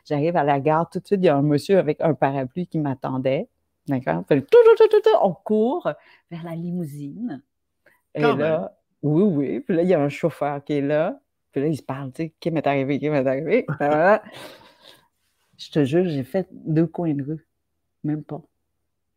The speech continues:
Speaker 1: Pour arriver à l'hôtel. J'aurais pu marcher. Ça aurait été moins long. Mais bon, en tout cas.
Speaker 2: <laughs>
Speaker 1: <laughs> Là, je disais, « OK, ben, il voulait absolument, ben, parfait. »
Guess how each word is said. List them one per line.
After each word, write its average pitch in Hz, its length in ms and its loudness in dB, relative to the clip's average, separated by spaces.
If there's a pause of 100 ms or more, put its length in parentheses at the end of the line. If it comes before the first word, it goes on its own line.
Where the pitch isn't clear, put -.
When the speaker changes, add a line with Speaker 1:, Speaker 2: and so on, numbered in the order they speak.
(140)
Speaker 1:
Pour 135 100 -4
arriver 139 320 -6
à 143 60 -6
l'hôtel. 127 500 -6
J'aurais 127 260 -4
pu 180 140 -6
marcher. 170 480 -6 (160)
Ça - 160 -4
aurait 139 120 0
été 160 180 2
moins 147 280 2
long. 131 280 -2
Mais 175 160 6
bon, 156 180 4
en 151 100 4
tout - 140 -2
cas. 180 140 4
Speaker 2:
<laughs> - 460 -2 (640)
Speaker 1:
<laughs> - 0 -
Là, - 80 2 (100)
je 269 340 10
disais, « 180 400 6
OK, 214 200 4
ben, 196 140 6
il 175 120 2
voulait 190 320 6
absolument, 190 680 -2
ben, 175 320 4
parfait. » 214 440 -2